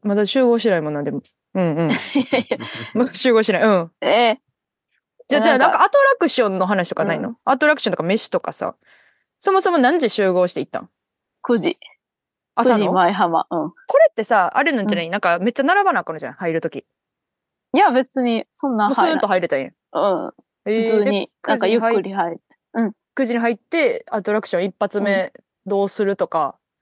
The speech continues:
Speaker 1: こうするとか、
Speaker 2: うん。
Speaker 1: 何乗るとかあったん？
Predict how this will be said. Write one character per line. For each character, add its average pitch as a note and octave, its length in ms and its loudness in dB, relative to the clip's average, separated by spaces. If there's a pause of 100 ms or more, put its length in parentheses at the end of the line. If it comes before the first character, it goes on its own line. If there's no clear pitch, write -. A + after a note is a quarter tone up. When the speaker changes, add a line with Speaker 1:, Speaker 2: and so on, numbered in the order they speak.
(180)
Speaker 1:
こ F#3+ 160 0
う F3+ 60 -2
す G3+ 100 -4
る F#3 120 0
と E3+ 80 -4
か、 - 260 -6 (680)
Speaker 2:
う G3+ 60 0 (120)
ん。 F#3 40 -6
Speaker 1:
何 F#3 200 -4
乗 G3 100 0
る F#3+ 140 -2
と E3 80 -6
か - 120 -4
あ D3 40 -6
っ - 60 -14
た D3+ 100 -8
ん？ C3+ 100 -16